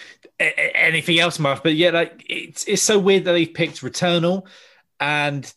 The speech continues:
it's so weird, like, 'cause it's, again, there's not many P S fives out there compared to, like, other consoles, and it's unproven. It's like, for the most part, like, in the wider sphere, House,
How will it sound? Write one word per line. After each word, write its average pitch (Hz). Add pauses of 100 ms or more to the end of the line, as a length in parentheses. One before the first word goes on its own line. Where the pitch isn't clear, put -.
it's 143
so 156
weird, 147
like, 143
'cause 120
it's, 123
again, 135
there's 107
not 139
many 110
P 117
S 104
fives 101
out 101
there 98
compared 104
to, 107
like, 92 (480)
other 113
consoles, 107 (320)
and 117
it's -
unproven. 135
It's 104
like, - (520)
for -
the 226
most 208
part, 131
like, 127
in 139
the 139
wider 139
sphere, 123
House, 185